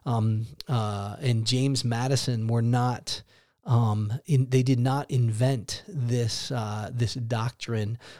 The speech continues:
of the lesser magistrate. In fact, I've, um, I've included a link to a P D F of the Defense of Liberty Against Tyrants, where, um, this particular doctrine is explained. Um, it, it,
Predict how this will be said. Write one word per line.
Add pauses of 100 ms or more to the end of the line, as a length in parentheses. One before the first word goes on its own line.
(100)
of
the
lesser
magistrate.
In
fact,
I've, (380)
um, (380)
I've (680)
included
a
link
to
a
P
D
F
of
the
Defense
of
Liberty
Against
Tyrants,
where, (360)
um,
this (140)
particular
doctrine
is
explained. (440)
Um,
it,
it,